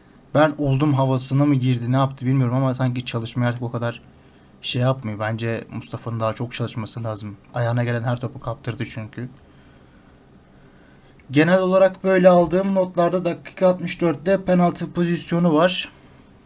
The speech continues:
Buna literatüre Marius Isla penaltısı olarak geçmiş. Hani Galatasaray Fenerbahçe derbisinde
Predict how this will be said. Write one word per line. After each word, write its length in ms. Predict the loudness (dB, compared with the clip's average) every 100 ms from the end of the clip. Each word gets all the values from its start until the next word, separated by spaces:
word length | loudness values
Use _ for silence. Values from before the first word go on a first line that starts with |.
| _ -20 -20 -20 -20 -20 -20 -20 -6
Buna 520 | 2 6 6 4 0 -12 -8
literatüre 640 | -2 0 2 2 2 2 4
Marius 440 | 4 4 2 -2
Isla 460 | -6 -6 -2 -2 0
penaltısı 400 | -2 -2 -2 -4
olarak 280 | -2 -4
geçmiş. 280 | -6 -10 -10
Hani 220 | -8 -8
Galatasaray 400 | -4 -4 -2 -4
Fenerbahçe 340 | -2 -6 -6 -4
derbisinde 640 | -4 -4 -8 -8 -6 -8